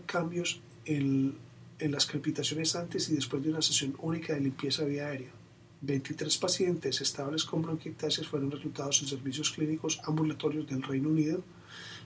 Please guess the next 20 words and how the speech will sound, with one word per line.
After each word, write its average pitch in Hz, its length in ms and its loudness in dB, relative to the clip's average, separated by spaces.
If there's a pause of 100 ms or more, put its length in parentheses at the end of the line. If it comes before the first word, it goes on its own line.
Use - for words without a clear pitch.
(100)
y 220 220 8
fueron 170 400 0
tratados 160 600 2
con - 200 0
una 147 180 2
sesión 143 380 0
única 175 320 4
de 139 60 -2
terapia 139 340 -4
de 156 60 4
limpieza 160 400 0
bronquial 160 460 -2
usando 147 380 2
la 143 120 -6
técnica 143 420 -2
de 135 100 0
ciclo - 540 2
activo 135 400 0
de 139 60 -4
respiración. 135 560 0